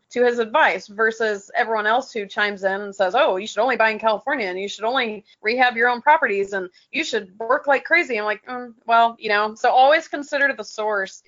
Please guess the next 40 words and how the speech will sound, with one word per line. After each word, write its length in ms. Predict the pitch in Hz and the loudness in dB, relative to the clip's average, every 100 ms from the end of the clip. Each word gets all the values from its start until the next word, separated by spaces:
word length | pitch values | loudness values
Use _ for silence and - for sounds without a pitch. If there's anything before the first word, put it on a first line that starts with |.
| - | -2
Take 200 | 359 427 | 0 2
information 520 | 370 339 233 233 240 | 0 0 -4 -4 -10
from 140 | 214 - | -8 -4
everywhere, 540 | 202 214 262 294 285 | -2 0 2 2 2
but 280 | 233 202 - | 2 2 0
the 140 | - 208 | -4 -2
one 400 | 214 240 254 226 | 2 2 2 -4
advice 380 | 233 202 233 285 | -10 0 0 2
that 140 | 269 | -2
you 100 | 208 | -6
really 240 | 208 226 220 | -2 0 0
follow, 340 | 220 208 190 | 2 2 2
make 180 | 208 285 | 0 -4
sure 180 | - 370 | -2 -2
it's 120 | - - | -4 -8
coming 220 | 233 233 | -6 -8
from 180 | 226 208 | -10 -10
someone 340 | 202 214 208 202 | -6 -4 -4 -8
who 440 | 208 208 202 196 _ - | -8 -6 -6 -6 _ 0
is 400 | - 208 196 - - | 4 4 2 -10 -2
a 80 | 220 | 0
proponent 640 | 214 208 240 240 226 190 | 0 0 -2 0 0 0
of 140 | 196 | -2
what 200 | 190 196 | 0 0
you 140 | 214 202 | -2 -2
really 300 | 214 208 180 | 2 4 4
are 180 | 185 | 2
trying 200 | 190 185 | 0 -2
to 80 | 175 | -2
accomplish. 420 | 165 170 185 180 202 | -4 -8 -6 -6 0
And 80 | |
that'll 220 | 226 247 220 | 2 4 4
help 160 | 208 | 2
you 100 | 196 | -2
kind 160 | 214 202 | -4 -4
of 100 | 190 | -4
decipher 640 | 185 190 185 185 190 190 - | -4 0 0 0 0 -2 -2
through 200 | 202 196 | -6 0
this 280 | 190 185 - | 0 0 -2
otherwise 640 | 202 202 190 185 185 - | 2 4 6 4 2 -4